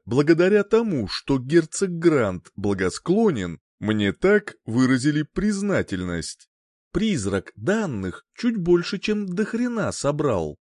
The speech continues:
Я кое-что даже придержал. «Нужно гульнуть будет», подмигнула девушка. «А ведь на деле ты получил больше». «О да, духовных камней обожрался,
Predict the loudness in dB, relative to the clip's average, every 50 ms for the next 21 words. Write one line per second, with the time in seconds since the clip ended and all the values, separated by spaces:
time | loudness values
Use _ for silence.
0 | _ _ _ -6 0 2 2 2 2 -2 _ -2 0 2 2 0 -2 -6 -6 -2
1 | 0 0 0 0 -2 _ -14 -4 -2 -2 0 0 0 -2 -2 -4 _ -8 -6 -4
2 | -2 -2 -2 -2 -4 -4 -2 -2 -2 -2 -2 -4 -6 -8 _ _ _ _ _ _
3 | _ _ -6 -2 2 2 2 2 2 0 -2 -2 -2 -2 4 6 6 6 6 4
4 | 2 -2 -2 -2 -2 -2 2 4 4 4 4 2 0 -2 -2 -6 -16 _ _ _
5 | _ _ _ -4 -4 -4 -2 -4 -4 -4 -2 -2 -2 0 0 -2 -2 -2 0 0
6 | 0 0 0 -2 -6 -8 -8 -6 -4 -4 -4 -4 -6 _ _ _ _ _ _ _
7 | -2 0 0 0 -2 -4 -4 -4 -2 -2 0 2 2 4 4 4 2 -2 -4 -4
8 | _ 4 4 4 4 2 _ -2 0 2 4 2 2 0 -2 -2 -2 -2 -2 -4
9 | 0 4 4 6 6 6 4 2 -2 -4 -2 0 0 0 -2 -6 _ _ _ _
10 | _ _ _ _ 4 6 8 6 6 6 4 4 4 4 4 2 2 0 -4 -6
11 | _ _ _ _ -2 0 0 0 0 2 2 2 2 2 0 -2 -4 -4 0 0
12 | 2 2 2 0 0 0 0 -2 -2 -6 _ _ -2 2 4 4 2 2 2 0
13 | 0 0 2 2 0 -2 -4 -6 -4 -2 0 0 -2